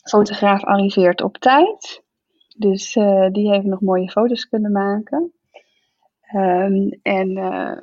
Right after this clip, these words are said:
de kraamverzorgende die, eh, kwam een kwartier, eh,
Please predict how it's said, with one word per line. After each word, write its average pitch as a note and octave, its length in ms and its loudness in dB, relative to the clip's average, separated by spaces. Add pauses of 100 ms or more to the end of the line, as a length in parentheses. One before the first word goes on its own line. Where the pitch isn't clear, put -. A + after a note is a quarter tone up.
(340)
de G3 100 -2
kraamverzorgende F3+ 960 0
die, E3 280 0
eh, E3 80 -2
kwam E3+ 260 0
een E3+ 80 0
kwartier, E3 680 -4
eh, D#3+ 200 -4